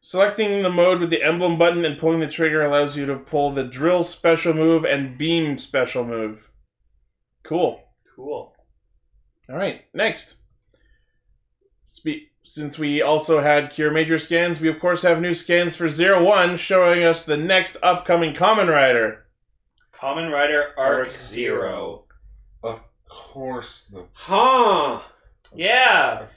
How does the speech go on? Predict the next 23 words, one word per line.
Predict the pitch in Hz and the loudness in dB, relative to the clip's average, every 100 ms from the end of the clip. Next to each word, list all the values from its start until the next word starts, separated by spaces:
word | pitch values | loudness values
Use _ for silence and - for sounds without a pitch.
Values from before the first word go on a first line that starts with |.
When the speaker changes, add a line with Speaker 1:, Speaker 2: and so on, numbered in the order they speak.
| - | 0
Speaker 3:
That | 170 190 | 2 2
Speaker 4:
course. | - - | -2 -4
Speaker 3:
thing | 208 240 226 175 | 4 4 4 2
I | 147 | 2
was | 143 - | 0 -2
talking | 135 127 123 120 | -4 -4 -6 -8
about | 120 117 113 | -4 -4 -4
earlier. | 101 104 104 135 147 - | -4 -6 -6 -6 -6 -8
Speaker 2:
Yep. | 135 185 - - - | -2 0 -2 -6 -10
Speaker 1:
It's | 156 - - - | -10 -10 -12 -4
an | 156 160 | -4 -4
evil | 180 170 185 180 | -6 -2 0 2
Zero | 139 165 185 175 | 2 2 4 6
One | 160 151 156 160 156 | 6 4 2 -2 -6
powered | - 156 165 165 156 | 0 4 4 4 4
by | 151 156 | 4 4
the | 143 139 | 2 -2
Arc. | 151 175 120 - - - _ - - _ - | 0 2 0 -4 -18 -20 _ -20 -20 _ -2
Speaker 2:
Or | 165 202 208 | 2 4 4
it | 190 185 185 | 2 2 2
is | 214 208 147 | 2 2 -2
the | 160 143 | -2 0
Arc. | 131 120 - | -2 -2 -6